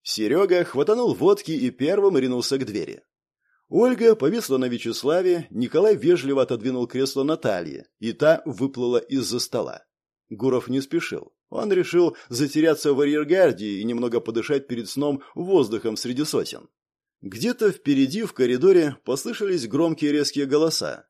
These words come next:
Потом все забубнили хором. Когда Гуров вышел вслед за компанией, то стал свидетелем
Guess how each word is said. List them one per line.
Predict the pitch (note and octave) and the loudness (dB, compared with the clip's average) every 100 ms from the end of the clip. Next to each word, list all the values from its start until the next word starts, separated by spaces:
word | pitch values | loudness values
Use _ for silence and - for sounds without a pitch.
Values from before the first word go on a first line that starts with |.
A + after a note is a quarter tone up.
| _ | _
Потом | - - A3+ | -8 -4 -4
все | - - D#3+ | -4 -2 -2
забубнили | A#2 C3+ B2 G#2+ A#2+ C3 | 2 0 0 -2 -2 -2
хором. | - G#2 D#2 - _ _ _ _ _ _ | -2 -4 -4 -8 _ _ _ _ _ _
Когда | D#3 A3 C4 | 0 6 4
Гуров | - F3+ E3 - | 6 6 6 4
вышел | C3+ C#3+ C3 C3 | 0 0 2 0
вслед | - C#3 A#2+ | 2 0 2
за | C3 | 0
компанией, | C3+ C3+ C#3 G3 C#3+ A2+ | 2 0 0 0 0 -2
то | G2+ A#2+ | -2 -2
стал | A2 C3 B2+ | 0 0 0
свидетелем | - A#2+ C#3+ D3 C3+ B2+ | -2 0 -2 0 0 0